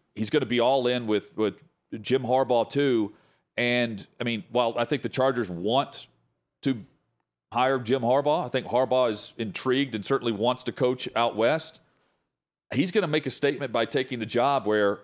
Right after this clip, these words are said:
I mean, if he takes Washington and wins there, that's more from the status and perception of what that organization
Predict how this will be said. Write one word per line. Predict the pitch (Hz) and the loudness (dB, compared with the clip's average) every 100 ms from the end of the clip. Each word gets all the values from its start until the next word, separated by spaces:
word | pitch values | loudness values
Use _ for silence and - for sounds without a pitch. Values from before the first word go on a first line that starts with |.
| - | -6
I | 101 | -2
mean, | 92 85 _ _ _ _ _ _ _ - | -2 -6 _ _ _ _ _ _ _ -6
if | 113 | -2
he | 170 | -2
takes | 147 160 147 - | 0 0 0 -6
Washington | 117 123 143 139 120 110 | 0 0 0 -4 -2 -2
and | 101 | 0
wins | 107 127 98 | -2 -2 0
there, | 101 113 139 151 - _ _ _ _ _ _ | 0 2 0 -4 -10 _ _ _ _ _ _
that's | 131 147 127 | -2 0 0
more | 131 151 143 107 90 - _ _ _ _ _ _ _ _ | 2 4 4 2 -2 -12 _ _ _ _ _ _ _ _
from | - 131 113 | -2 0 0
the | |
status | 104 - 135 127 120 117 | -2 0 2 2 2 -2
and | 107 | -4
perception | 101 - 135 123 - 101 | -4 0 0 0 -2 -4
of | 95 | 0
what | 117 | 0
that | 113 110 | 2 2
organization | 110 101 95 101 107 - 87 | 2 0 -2 0 0 -2 -4